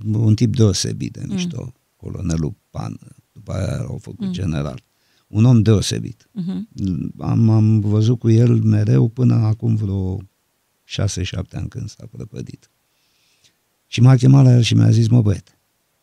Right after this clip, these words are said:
Speaker 1: nu mai sări gardul, că te împușcă dracu cineva pe aici.”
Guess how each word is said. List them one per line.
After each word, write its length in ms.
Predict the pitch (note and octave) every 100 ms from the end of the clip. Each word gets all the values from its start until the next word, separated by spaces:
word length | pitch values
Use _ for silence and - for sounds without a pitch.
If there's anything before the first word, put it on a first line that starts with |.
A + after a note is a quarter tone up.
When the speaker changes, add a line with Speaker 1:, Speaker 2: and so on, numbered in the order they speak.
| _ _ _
Speaker 1:
nu 140 | - G2+
mai 160 | A2+
sări 260 | A2 E2+ F2
gardul, 420 | E2+ E2+ E2+ G#2
că 100 | G#2
te 100 | G2+ G#2+
împușcă 440 | - A#2 - C3
dracu 340 | D3 C#3 -
cineva 480 | C3+ F#2+ G2 G#2 B2
pe 120 | A2+ -
aici.” 420 | A2 G#2 - -